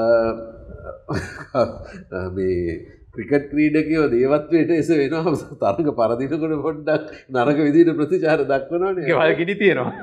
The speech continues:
Speaker 1: <laughs> හැබැයි ඉන්දියාවේ නළුව තමයි වාසනාවන්තම පිරිස. ඔවුන්, ඔවුන්ගේ පරාජයක් කියලා දෙයක් නෑනේ. ඔවුන්, අ,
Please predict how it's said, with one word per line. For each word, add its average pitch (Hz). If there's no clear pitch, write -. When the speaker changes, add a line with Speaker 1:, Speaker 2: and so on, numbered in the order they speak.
Speaker 1:
<laughs> -
හැබැයි 156
ඉන්දියාවේ 151
නළුව 110
තමයි 165
වාසනාවන්තම 151
පිරිස. 117
ඔවුන්, 135
ඔවුන්ගේ 117
පරාජයක් 143
කියලා 151
දෙයක් 120
නෑනේ. 131
ඔවුන්, 120
අ, 110